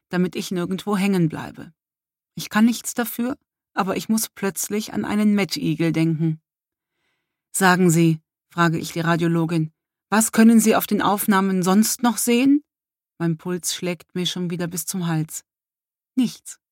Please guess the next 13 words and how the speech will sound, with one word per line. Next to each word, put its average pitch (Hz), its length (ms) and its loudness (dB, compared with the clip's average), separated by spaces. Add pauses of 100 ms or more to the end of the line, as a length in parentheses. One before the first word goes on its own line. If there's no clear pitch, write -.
(360)
gar 240 200 0
nichts. - 500 -8 (640)
Wunderbar, 190 600 2 (280)
erste 214 440 0
Hürde 196 360 -2 (100)
geschafft. - 500 -8 (1700)
Von 240 200 6
jetzt 262 340 2
an 208 260 2
geht 220 180 0
alles 202 260 -2
sehr 180 140 -4
schnell. - 420 -6